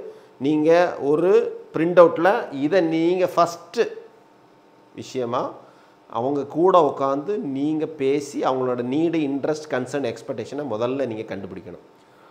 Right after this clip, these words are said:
So நைஸ் அனாலிசிஸ் பண்ணுங்க. உங்களோட எம்ப்ளாயீஸை ஸ்கில் வில் டெஸ்ட் பண்றீங்க, ரெண்டாவது நைஸ் அனாலிசிஸ் பண்ணுங்க. இது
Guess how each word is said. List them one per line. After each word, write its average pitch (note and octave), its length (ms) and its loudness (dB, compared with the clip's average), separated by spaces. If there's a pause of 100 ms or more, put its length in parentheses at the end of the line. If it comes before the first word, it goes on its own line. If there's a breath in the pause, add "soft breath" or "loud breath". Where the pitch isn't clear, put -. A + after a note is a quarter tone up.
(220 soft breath)
So G3+ 140 4 (240)
நைஸ் B3 380 8
அனாலிசிஸ் F#3 560 4
பண்ணுங்க. A2+ 240 -2 (100)
உங்களோட D3 300 2 (100)
எம்ப்ளாயீஸை F3+ 500 4 (560 soft breath)
ஸ்கில் A3 320 6
வில் G#3 220 6
டெஸ்ட் G3+ 220 0
பண்றீங்க, G3+ 360 2 (260)
ரெண்டாவது E3 340 4 (200)
நைஸ் G#3+ 340 6
அனாலிசிஸ் C3 540 -2
பண்ணுங்க. F#2+ 220 -6 (600 soft breath)
இது E3+ 120 6